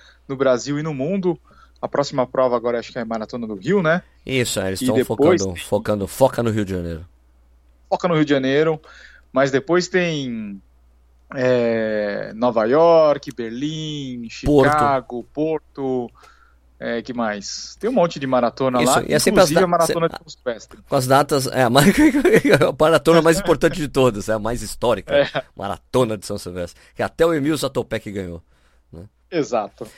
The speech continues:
Speaker 2: E, então, e, e, e, e assim, é um, e é um esquema legal, porque ele tem uma data pré-determinada lá pro pacote, mas você pode mexer do je-, do jeito que você quiser, né? Você quer ficar dez dias,
Speaker 1: Isso.
Speaker 2: quinze dias,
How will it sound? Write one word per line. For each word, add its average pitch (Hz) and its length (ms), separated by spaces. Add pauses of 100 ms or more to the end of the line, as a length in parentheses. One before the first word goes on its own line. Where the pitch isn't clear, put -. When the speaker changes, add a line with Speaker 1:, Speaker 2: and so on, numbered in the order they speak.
(380)
Speaker 2:
E, 98 1000
então, 127 240
e, 123 360
e, - 20
e, 117 300 (140)
e 127 60
assim, 143 320
é 139 60
um, 147 420
e 135 60
é 143 40
um 156 40
esquema 165 280
legal, 170 400
porque 156 200
ele 160 120
tem 160 140
uma 160 160
data 143 340
pré-determinada 131 800
lá 139 120
pro - 140
pacote, 147 300
mas 160 140
você 180 100
pode 175 200
mexer 170 300
do 160 100
je-, 156 200
do 147 100
jeito 151 240
que - 40
você 151 220
quiser, 120 380
né? 101 180
Você 104 160
quer 98 160
ficar - 160
dez 98 280
dias, 98 280
Speaker 1:
Isso. 85 220
Speaker 2:
quinze 101 280
dias, 98 360